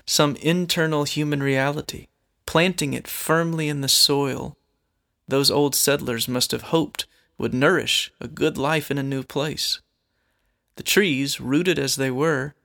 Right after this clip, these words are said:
outlasted the house. They stand there still,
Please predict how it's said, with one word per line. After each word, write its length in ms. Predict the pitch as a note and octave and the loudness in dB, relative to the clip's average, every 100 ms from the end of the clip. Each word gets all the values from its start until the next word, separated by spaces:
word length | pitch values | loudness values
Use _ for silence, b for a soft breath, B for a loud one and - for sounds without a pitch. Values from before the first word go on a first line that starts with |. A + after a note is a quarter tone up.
| _ _ _ _ | _ _ _ _
outlasted 680 | - C#3+ D3+ D#3 F3 - - | 0 2 2 2 2 -4 -4
the 180 | - - | -2 -2
house. 460 | - - - - - _ _ _ _ _ _ _ _ _ _ | -2 -2 -2 -2 -4 _ _ _ _ _ _ _ _ _ _
They 80 | C3+ | 0
stand 360 | - D#3+ E3 | 2 2 4
there 120 | F3 E3+ | 2 2
still, 500 | - - A3 D3+ | 2 2 2 0